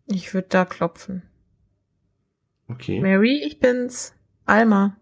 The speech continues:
Speaker 2: Du hörst die Stimme von Hugh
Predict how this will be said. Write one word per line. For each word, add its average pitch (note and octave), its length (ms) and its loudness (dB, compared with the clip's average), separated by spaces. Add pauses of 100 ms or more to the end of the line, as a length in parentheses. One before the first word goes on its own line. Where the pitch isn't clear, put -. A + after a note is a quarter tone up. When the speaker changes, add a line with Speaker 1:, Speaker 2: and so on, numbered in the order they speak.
Speaker 2:
Du - 160 -6
hörst - 320 -4
die F2+ 480 -2 (540)
Stimme B2 360 2
von G2+ 220 4
Hugh C#3 400 4